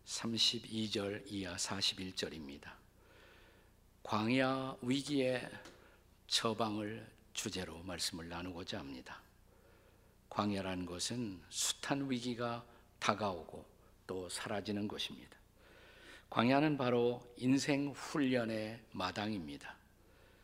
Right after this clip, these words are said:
하지만 궁극적으로 광야는 약속의 땅에서의 삶을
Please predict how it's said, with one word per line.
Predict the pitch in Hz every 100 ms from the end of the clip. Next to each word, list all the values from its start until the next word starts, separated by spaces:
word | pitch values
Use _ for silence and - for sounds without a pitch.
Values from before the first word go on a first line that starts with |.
| - - - - -
하지만 | 120 110 110 107
궁극적으로 | 117 127 156 - 151 143
광야는 | - 113 101 90 92 120 180 - - - - - - - - 92
약속의 | 101 - - - 147 135 143 139 135 - - - - -
땅에서의 | - 120 110 107 - 98 95
삶을 | - 98 95 92 95 92